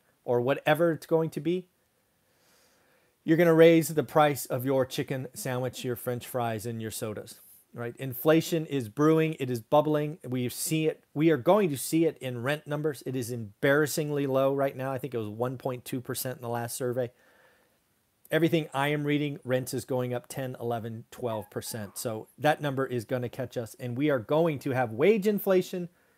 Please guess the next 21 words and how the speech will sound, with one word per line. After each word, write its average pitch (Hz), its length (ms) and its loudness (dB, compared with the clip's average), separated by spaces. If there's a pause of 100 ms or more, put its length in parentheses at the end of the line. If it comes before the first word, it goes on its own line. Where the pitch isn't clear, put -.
(100)
which 135 200 -4
is 135 140 -2
going 139 280 -2
to 135 140 -6
cause 127 460 -4 (160)
other 110 380 -6
inflation. 101 640 -18 (920)
Uh, 156 160 6
we 175 100 10
had 214 180 8
some 196 180 0
earnings 220 300 4
announcements 220 520 0
coming 214 280 -2
out 220 240 -4
that, 180 160 4
again, 190 180 0
I 185 60 0
think 180 220 -4
are 170 220 0
interesting. 190 580 -4